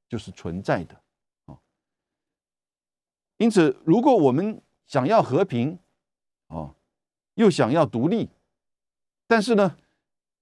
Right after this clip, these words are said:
你总是对，然后在两岸的这个经贸的这种越来越发展密切的情况之下，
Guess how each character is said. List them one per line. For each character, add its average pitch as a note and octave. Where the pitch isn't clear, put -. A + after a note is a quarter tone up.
你 C#3+
总 C#3
是 A#3
对， F3+
然 D#3+
后 -
在 G#3+
两 C#3
岸 -
的 D3+
这 C#3+
个 D#3
经 F#3+
贸 D3
的 B2
这 B2
种 C3
越 F#3+
来 C#3
越 E3
发 D#3+
展 B2+
密 E3
切 D#3+
的 C#3+
情 C3
况 C#3
之 D3+
下， C3+